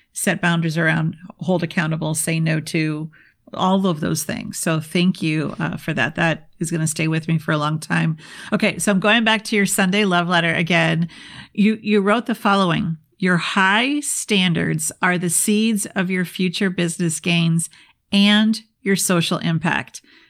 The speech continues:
I had to, I had to kind of pause for a moment when I read that one. Walk me through what you mean by this, and how do you differentiate your high standards from perfectionism?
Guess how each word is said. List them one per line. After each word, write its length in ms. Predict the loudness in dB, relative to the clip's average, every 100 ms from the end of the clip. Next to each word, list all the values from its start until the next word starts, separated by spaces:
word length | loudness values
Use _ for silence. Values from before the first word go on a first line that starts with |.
| -4
I 80 |
had 140 | 0 0
to, 140 | 0
I 40 | 0
had 60 | 0
to 60 |
kind 160 | 0 -2
of 100 | 0
pause 420 | 0 2 0 -4
for 160 | -2 0
a 60 |
moment 380 | 2 2 0 -2
when 100 | -2
I 80 | -2
read 240 | 0 0
that 180 | 0 0
one. 360 | 0 -2 -4 -2
Walk 400 | 2 2 0 -6 -2
me 160 | -2
through 560 | -2 0 2 4 2 0 -6 _ _
what 220 | -2 2
you 120 | 2
mean 260 | 4 2 2
by 200 | 2 2
this, 340 | 0 -2 -4
and 220 | -2 0
how 240 | 2 0 0
do 60 |
you 100 | 0
differentiate 920 | 0 -2 -2 -2 0 0 -2 -2 -4 -14 _ _ _
your 180 | -4 0
high 200 | 2 0
standards 720 | -2 0 2 2 2 -2 -6
from 260 | -2 -2
perfectionism? 920 | 0 -2 -2 -4 -4 -6 -6 -6 -6